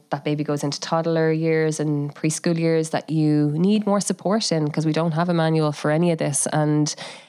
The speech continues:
um, yeah, I've got some really great, um, people coming down,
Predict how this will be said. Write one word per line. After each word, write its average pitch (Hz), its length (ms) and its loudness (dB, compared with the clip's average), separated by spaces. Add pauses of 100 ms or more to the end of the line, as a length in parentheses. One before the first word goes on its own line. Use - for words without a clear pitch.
(140)
um, 151 400 4
yeah, 185 240 2
I've 165 420 0
got 151 220 -4
some 160 260 2
really 170 380 2
great, - 500 -2
um, 147 640 0
people 156 260 0
coming 147 280 0
down, 143 400 0